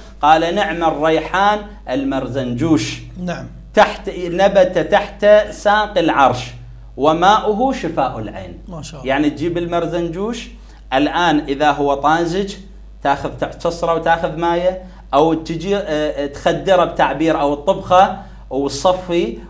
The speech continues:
Speaker 1: وتاخذ من الماء وتقطر بالعين، فهو نافع جدًا لقضية آلام العين الناشئة من كثرة البرودة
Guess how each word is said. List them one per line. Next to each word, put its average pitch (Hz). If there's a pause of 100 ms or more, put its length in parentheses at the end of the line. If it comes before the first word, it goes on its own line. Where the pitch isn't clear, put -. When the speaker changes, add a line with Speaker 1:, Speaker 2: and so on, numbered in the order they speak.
Speaker 1:
وتاخذ 160
من 156
الماء 175
وتقطر 175 (360)
بالعين، 147 (160)
فهو 175
نافع 196
جدًا 185 (320)
لقضية 160
آلام 175
العين 170
الناشئة 170
من 170
كثرة 175
البرودة 180